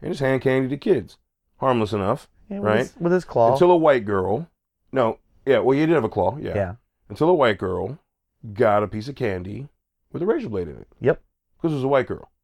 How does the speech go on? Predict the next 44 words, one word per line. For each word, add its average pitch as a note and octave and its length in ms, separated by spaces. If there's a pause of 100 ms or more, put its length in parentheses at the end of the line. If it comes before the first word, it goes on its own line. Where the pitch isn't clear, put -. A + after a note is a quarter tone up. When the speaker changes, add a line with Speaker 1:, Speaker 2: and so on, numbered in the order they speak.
(240)
Speaker 2:
Yep. G#2+ 240 (180)
Speaker 1:
I - 20
mean, A2 140
they, A2 120
Speaker 2:
They - 600
Speaker 1:
they're - 20
Speaker 2:
didn't F3+ 140
Speaker 1:
not D3+ 80
Speaker 2:
care. F#3+ 240
They're F3 160
like, D#3 220
"Oh, D#3 40
Speaker 1:
Yeah. D3+ 400
Speaker 2:
yeah, B2 340
well, A2+ 120
fine." A#2 120
Speaker 1:
Well, D3+ 80
I D3+ 120
mean, D#3 280
I C3+ 140
mean, C#3+ 180
it, C3+ 200
it, C3 100
Speaker 2:
That's D#3 240
Speaker 1:
it C#4 80
Speaker 2:
the C4+ 60
way, B3+ 120
no, A#3+ 60
Speaker 1:
apparently A3+ 280
Speaker 2:
no, G#3 80
they G3 100
Speaker 1:
happened F#3+ 160
to G3 40
Speaker 2:
very G#3+ 180
Speaker 1:
other F#3+ 40
Speaker 2:
much G3+ 160
Speaker 1:
kids. B2 160
Speaker 2:
because E3 160
Speaker 1:
Yeah, A2 160 (140)
yeah. A#2 140
Speaker 2:
police F#3+ 220
response F3 480
is, D3+ 220 (240)
"W-, A2+ 480